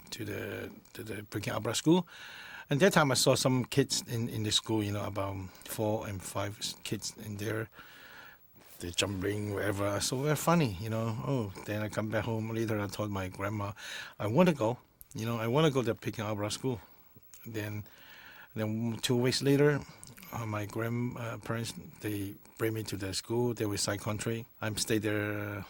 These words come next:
one week later. Oh, I <laughs> call my grandma, "I wanna go home."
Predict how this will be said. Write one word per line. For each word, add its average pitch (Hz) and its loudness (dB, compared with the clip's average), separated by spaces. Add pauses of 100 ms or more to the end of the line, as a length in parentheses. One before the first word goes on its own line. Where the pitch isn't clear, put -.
(160)
one 117 2
week 135 4
later. 170 10 (960)
Oh, 98 -4 (320)
I - -16
<laughs> - -16
call - 6
my 87 6
grandma, 113 4
"I 98 10
wanna 110 8
go 113 8
home." - -